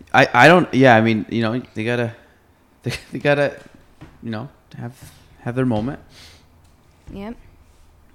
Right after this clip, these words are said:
Speaker 1: So, um, have you ever had cats, though?
Speaker 2: Yeah, I
Speaker 1: Actually, you know what? Sorry, go ahead before I cut you off.
Speaker 2: Um, I, as a kid, there was, like, this stray that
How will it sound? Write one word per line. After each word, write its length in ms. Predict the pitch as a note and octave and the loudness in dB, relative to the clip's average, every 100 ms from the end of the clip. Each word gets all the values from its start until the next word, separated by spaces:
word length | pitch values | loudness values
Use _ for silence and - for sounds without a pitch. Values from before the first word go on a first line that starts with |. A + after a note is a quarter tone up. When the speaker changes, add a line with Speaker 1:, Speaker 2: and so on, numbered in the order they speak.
| _ _ _ _ _ _ _ | _ _ _ _ _ _ _
Speaker 1:
So, 420 | - C#3 B2 A#2+ - - | -4 0 0 -2 -10 -6
um, 520 | A#2+ A2 G#2 G2+ F#2 _ _ _ _ _ _ _ - | -2 0 -2 -4 -10 _ _ _ _ _ _ _ -20
have 140 | A#2 | -10
you 80 | C#3 | -8
ever 100 | C#3+ | -6
had 140 | C#3+ | -6
cats, 340 | - G2+ A2+ - | -6 -8 -8 -10
though? 200 | C3+ C#3 _ _ _ _ _ _ | -12 -12 _ _ _ _ _ _
Speaker 2:
Yeah, 520 | G#3 F#3+ F#3+ F#3+ F#3 | -12 -8 -6 -6 -10
I 680 | - G3 F#3 F#3+ F#3+ G3 G3+ _ - - | -10 -10 -10 -10 -10 -10 -14 _ -18 -8
Speaker 1:
Actually, 300 | B2 - B2+ | -6 -4 -6
you 60 | - | -2
know 120 | C3 | -2
what? 300 | D3 - - | -2 -6 -14
Sorry, 200 | G#2+ F#2+ | -8 -8
go 160 | G2 G#2+ | -8 -10
ahead 240 | F#2+ F#2 _ _ _ | -10 -12 _ _ _
before 160 | - | -20
I 20 | |
cut 240 | - F#2+ - | -20 -20 -14
you 60 | F#2 | -14
off. 320 | F2+ _ - | -14 _ -16
Speaker 2:
Um, 480 | G#3 G3 F3+ E3+ G#3 _ _ _ _ _ _ _ _ | -14 -12 -14 -16 -20 _ _ _ _ _ _ _ _
I, 1000 | G#3 G3+ F#3+ G3 G3 G3 F#3+ G3 F#3+ F#3 - | -12 -10 -10 -10 -10 -12 -14 -14 -14 -14 -14
as 140 | - | -18
a 40 | |
kid, 560 | F3+ - A#3 A#3 A#3 A3 | -18 -14 -12 -8 -8 -8
there 100 | G3 | -10
was, 140 | G3 | -10
like, 120 | G3+ - | -12 -14
this 280 | G3 - _ _ C3 | -14 -14 _ _ -20
stray 600 | - - - G#3 F#3+ F#3+ | -18 -18 -10 -8 -6 -8
that 200 | F#3 - | -10 -14